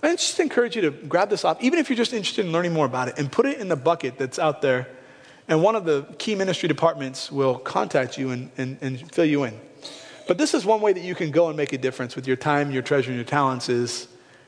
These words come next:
by getting involved here locally. Another one is through our comedy event that we have coming up this Friday and Saturday. We have invited in Mike James and Brian Kohatsu.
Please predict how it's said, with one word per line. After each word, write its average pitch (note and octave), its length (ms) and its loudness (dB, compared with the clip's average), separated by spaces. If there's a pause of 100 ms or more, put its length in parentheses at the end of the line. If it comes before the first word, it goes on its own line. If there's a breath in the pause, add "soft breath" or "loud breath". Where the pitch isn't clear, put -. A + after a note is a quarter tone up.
(540 loud breath)
by B2+ 120 2
getting C3 200 0
involved B2 320 0
here B2+ 80 -4
locally. A2+ 420 -4 (1040)
Another G#3+ 340 4
one E3 340 0 (920 loud breath)
is D#3+ 180 4
through F#3+ 140 4
our E3 120 4
comedy E3+ 360 2
event B2 220 -4
that C3+ 80 -2
we B2+ 80 0
have B2 160 -2
coming A#2+ 220 -4
up - 280 -10
this D#3 220 2
Friday C#3+ 340 4
and C3 100 -4
Saturday. A#2 420 -6 (720 loud breath)
We F3 140 6
have A3+ 120 4
invited D#3+ 360 2
in C3+ 200 -6
Mike E3 300 0
James E3 360 -2
and C#3+ 140 -2
Brian D#3 260 2
Kohatsu. C#3+ 560 0